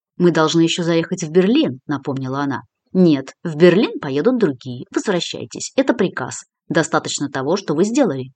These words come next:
И берегите себя". Последние слова выдали его волнение, и это поняли оба. "Благодарю вас", произнесла Нащекина чуть дрогнувшим голосом, возвращая телефон Дронга. Тот убрал аппарат в карман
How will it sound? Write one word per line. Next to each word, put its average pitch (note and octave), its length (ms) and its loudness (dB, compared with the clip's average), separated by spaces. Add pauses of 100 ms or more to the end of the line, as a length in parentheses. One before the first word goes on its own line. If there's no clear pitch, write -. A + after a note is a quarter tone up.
И F3+ 100 -2
берегите D#3 500 -2
себя". E3 380 0 (420)
Последние C#3+ 460 -4
слова D#3+ 300 -4
выдали G#3 300 2
его G#3 160 0
волнение, G3 600 0 (320)
и D3+ 200 -2
это F#3+ 200 -4
поняли A#3+ 520 0
оба. D#3 340 0 (400)
"Благодарю C#4 500 4
вас", B2 280 -10 (100)
произнесла D3 480 -6
Нащекина A#3+ 540 0
чуть A3 200 -2
дрогнувшим F3+ 580 0
голосом, A#3 420 0
возвращая F3+ 600 -2
телефон G#3 460 -4
Дронга. C#3+ 420 -4 (420)
Тот D3 220 2
убрал C#3 260 -2
аппарат D3+ 400 -2
в - 60 -20
карман F3+ 400 0